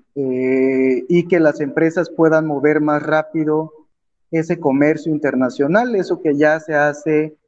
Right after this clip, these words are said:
en Panamá, poderlo realizar en el Istmo de Tehuantepec. Entonces, estos proyectos han estado de muchas maneras violentando, agrediendo, despojando,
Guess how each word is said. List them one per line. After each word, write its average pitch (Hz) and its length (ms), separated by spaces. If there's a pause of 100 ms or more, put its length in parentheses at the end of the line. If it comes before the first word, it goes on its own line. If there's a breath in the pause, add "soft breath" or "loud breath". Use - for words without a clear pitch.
(260)
en 143 160
Panamá, 180 720 (420)
poderlo 143 420
realizar 139 560
en 139 120
el 123 120
Istmo 127 320
de 123 80
Tehuantepec. 113 720 (100)
Entonces, 165 680 (520)
estos 185 280
proyectos 170 800 (460)
han 170 220
estado 170 840 (200)
de 135 180
muchas 208 400
maneras 175 500
violentando, 165 920
agrediendo, 156 840
despojando, 160 1120